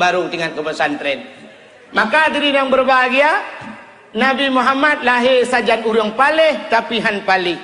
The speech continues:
Itu yang pertama. Yang kedua, Nabi Muhammad lahir di tengah-tengah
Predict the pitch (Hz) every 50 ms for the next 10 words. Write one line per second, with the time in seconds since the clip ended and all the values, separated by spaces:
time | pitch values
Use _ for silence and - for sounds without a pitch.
0 | - - - 180 180 - 214 202 185 170 165 160 160 - - 160 156 151 147 143
1 | 127 120 - - - - - - - - - - - - - - - - - -
2 | - - - - - - 240 277 311 330 - 302 311 302 302 302 302 311 330 330
3 | 339 339 339 - - - - - - - - - - - - - - _ _ _
4 | _ _ _ _ _ _ _ _ _ _ _ _ - 269 294 320 320 - 320 320
5 | 311 302 302 277 247 285 302 302 311 330 330 302 285 302 302 294 294 285 294 320
6 | 330 330 330 320 302 262 262 320 320 - - 311 320 311 320 311 302 311 311 302
7 | 311 320 320